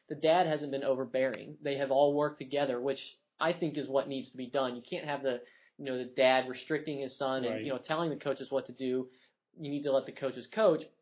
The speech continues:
Speaker 1: but the coaches also do need to work with the family to work in the best interest of the player.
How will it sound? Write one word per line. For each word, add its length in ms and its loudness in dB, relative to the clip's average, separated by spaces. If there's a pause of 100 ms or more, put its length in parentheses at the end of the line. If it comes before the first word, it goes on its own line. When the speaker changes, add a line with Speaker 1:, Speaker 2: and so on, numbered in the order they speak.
(120)
Speaker 1:
but 300 6
the 60 -6
coaches 380 0
also 280 0
do 140 -6
need 200 -8
to 40 -10
work 240 0
with 80 -8
the 80 -12
family 360 -6
to 100 -8
work 240 -2
in 40 -14
the 60 -14
best 300 -4
interest 340 -14
of 80 -16
the 60 -20
player. 420 0